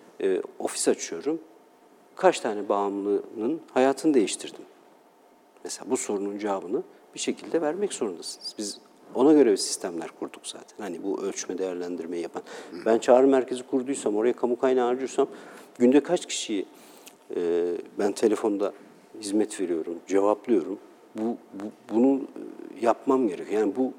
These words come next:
Speaker 1: bir kişinin hayatına dokunsak yeter. E, tabii ki bir kişinin hayatı çok önemlidir ama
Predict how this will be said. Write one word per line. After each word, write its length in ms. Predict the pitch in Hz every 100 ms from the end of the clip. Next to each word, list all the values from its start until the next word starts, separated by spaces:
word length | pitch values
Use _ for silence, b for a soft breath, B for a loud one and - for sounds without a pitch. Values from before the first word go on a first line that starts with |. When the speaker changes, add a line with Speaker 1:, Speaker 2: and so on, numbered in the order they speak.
| -
Speaker 1:
bir 140 | 113 123
kişinin 300 | - - 113
hayatına 340 | 110 117 113
dokunsak 540 | 104 - 110 113 -
yeter. 440 | 104 - 135 180 - B B B B B -
E, 200 | 92 90 -
tabii 200 | - 147
ki 240 | 165 120 -
bir 80 | 104
kişinin 300 | - - 92
hayatı 280 | 92 90 -
çok 160 | - -
önemlidir 440 | 90 87 87 - -
ama 260 | 117 101